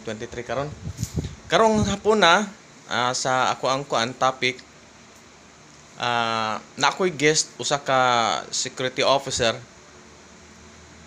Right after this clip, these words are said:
ah, si usa po ni sa mga, mga banggiitan, mga, mga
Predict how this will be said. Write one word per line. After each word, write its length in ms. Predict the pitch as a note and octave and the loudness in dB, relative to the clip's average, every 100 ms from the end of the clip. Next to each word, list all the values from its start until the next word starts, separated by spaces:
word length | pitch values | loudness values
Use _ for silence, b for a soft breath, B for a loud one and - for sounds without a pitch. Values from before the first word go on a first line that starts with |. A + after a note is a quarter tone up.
| - | -14
ah, 320 | - G#2+ G#2 G2+ | -8 -6 -4 -4
si 560 | - - A#2 G#2+ G#2 G2 - - - - - - - - - - | -6 -4 -4 -4 -6 -8 -12 -16 -20 -20 -20 -20 -20 -20 -20 -12
usa 160 | - | -10
po 160 | A#2 A#2+ | -6 -4
ni 80 | A#2 | -4
sa 80 | |
mga, 240 | A#2+ A2+ A2 G#2 - - - | -4 -4 -6 -8 -20 -20 -12
mga 200 | G#2 G#2 | -8 -8
banggiitan, 560 | G2 G#2+ G#2+ A#2+ B2+ A#2 | -6 -4 -4 -2 0 0
mga, 280 | G#2 F#2+ G2 | -2 -12 -12
mga 240 | G2 G2+ | -10 -6